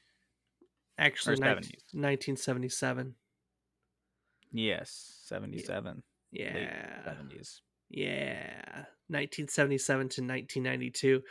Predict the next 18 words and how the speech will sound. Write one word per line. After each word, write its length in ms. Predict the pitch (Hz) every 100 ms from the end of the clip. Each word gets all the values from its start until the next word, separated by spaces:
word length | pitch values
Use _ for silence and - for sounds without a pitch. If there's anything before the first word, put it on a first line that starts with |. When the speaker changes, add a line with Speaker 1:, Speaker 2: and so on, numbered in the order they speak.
| - -
Speaker 1:
Do 80 | 180
you 40 |
know 140 | 196 180
how 200 | 165 165
many, 720 | 147 147 147 151 151 151 - - _
take 160 | - 185
a 60 |
wild 300 | 208 185 165
guess 240 | 151 151 -
on 60 | 139
how 180 | 147
many 240 | 147 147 143
Atari 340 | 135 139 139
twenty-six 400 | 135 139 131 131
hundreds 320 | - 131 127
were 120 | 139 123
sold? 540 | - 131 123 123 123 - _ _ _ _ _ _ _ _ _ _ _
Speaker 2:
Hmm. 1040 | 123 120 120 113 110 104 101 101 95 95